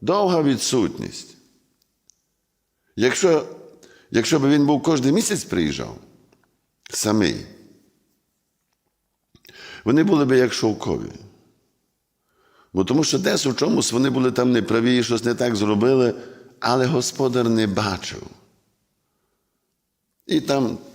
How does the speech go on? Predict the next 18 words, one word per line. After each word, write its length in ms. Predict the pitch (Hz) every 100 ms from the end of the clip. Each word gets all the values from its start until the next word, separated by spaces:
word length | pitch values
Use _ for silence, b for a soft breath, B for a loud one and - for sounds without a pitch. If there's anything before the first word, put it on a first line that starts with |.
| -
той, 240 | 147 147
той 340 | - - 131 123
виправив 500 | 135 120 123 117 110
свої 260 | 123 120
помилки 480 | 101 113 120 113 123
так, 460 | 110 131 123 120 117
а 60 |
той 240 | 110 113 104
так. 300 | 160 170 - - - - _ b b b b
І 100 | 131
з 40 | 123
часом 540 | - 185 185 147 120
вони 240 | 123 147
починають 640 | 156 135 - 135 151 143 110
привикати, 720 | 120 117 113 113 165 120 98
що 180 | - 95
господаря 720 | 98 - 151 165 139 131 120
нема, 480 | 123 170 151 90